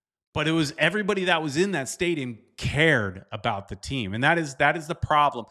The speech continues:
So it's like when you get a player like Messi, of course you want the best in the world. You want to get a player. Who's gonna turn that down? You want Messi. But you end up having to play around with the fact that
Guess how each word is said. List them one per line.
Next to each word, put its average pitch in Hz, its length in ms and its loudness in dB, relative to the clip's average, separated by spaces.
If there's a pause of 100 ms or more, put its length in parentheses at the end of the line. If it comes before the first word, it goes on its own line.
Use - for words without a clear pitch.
(380)
So 165 240 4
it's 160 120 -2
like 156 200 -2
when 165 120 2
you 156 80 2
get 170 200 2
a 202 40 0
player 156 300 0
like 123 220 -2
Messi, 113 420 -6
of - 100 -12
course 302 240 2
you 147 120 -2
want 220 380 -2 (120)
the 156 80 -4
best 156 320 -2
in 156 60 -8
the 160 80 -4
world. 175 240 -2
You 190 100 -4
want 147 460 0
to 135 100 -14
get 139 160 0
a 131 60 -6
player. 156 180 -4
Who's 294 180 2
gonna 359 140 0
turn 247 300 -6
that 202 160 -4
down? 151 380 -8
You 202 120 -6
want 180 380 0
Messi. 110 380 -4 (840)
But 131 140 -6
you 160 100 2
end 180 140 0
up 175 80 2
having 147 280 -2
to 143 140 -4 (140)
play 147 260 0
around 143 360 0
with 127 100 -6
the 123 80 -4
fact 117 320 0
that 113 360 -4